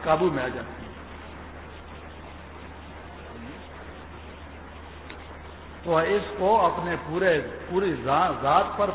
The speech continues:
پوری جان پر، پورے نفس پر اس کو ضبط حاصل ہو جاتا ہے، پورا شکنجے کی طرح سے اس کو پکڑ لیتا ہے،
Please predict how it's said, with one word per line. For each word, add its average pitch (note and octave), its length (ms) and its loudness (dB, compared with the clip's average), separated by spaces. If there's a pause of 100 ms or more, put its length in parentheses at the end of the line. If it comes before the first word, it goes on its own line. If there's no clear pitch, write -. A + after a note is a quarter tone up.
پوری E3+ 300 0
جان D#3+ 300 2
پر، G#3+ 140 0 (100)
پورے F3 140 2
نفس F3+ 280 0
پر A#3 80 2
اس G3+ 120 0
کو G#3 200 2
ضبط G3+ 240 8
حاصل C#3 180 -2
ہو C#3 40 0
جاتا B2+ 220 -4
ہے، C#3+ 60 -6 (180)
پورا F#3 320 6 (440)
شکنجے F#3 600 0
کی D3 160 -2
طرح C#3+ 140 2 (100)
سے C#3+ 60 -6
اس - 340 -10
کو E3+ 100 -8
پکڑ G#3 220 2
لیتا B2 280 -4
ہے، - 60 -12